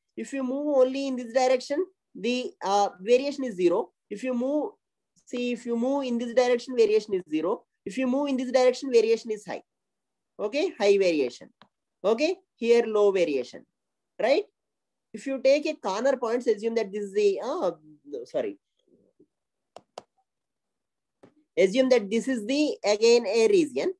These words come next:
I want to f-, say, distinguishedly say that corner point, if I take, if I move in any direction,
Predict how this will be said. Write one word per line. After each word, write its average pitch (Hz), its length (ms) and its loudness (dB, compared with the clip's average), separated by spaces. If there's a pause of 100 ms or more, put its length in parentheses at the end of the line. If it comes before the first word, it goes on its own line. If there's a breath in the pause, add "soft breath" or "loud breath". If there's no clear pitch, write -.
(180)
I 233 100 0
want 247 260 0
to 285 40 -4
f-, 214 320 -10
say, 247 240 6
distinguishedly 247 800 -4
say 233 180 4
that 240 220 2
corner 220 300 0
point, 202 340 2
if 202 100 -4
I 180 140 0 (160)
take, 185 260 2 (400)
if - 140 -4
I 269 100 2
move 285 320 0
in 277 140 0
any 254 240 2
direction, 214 520 0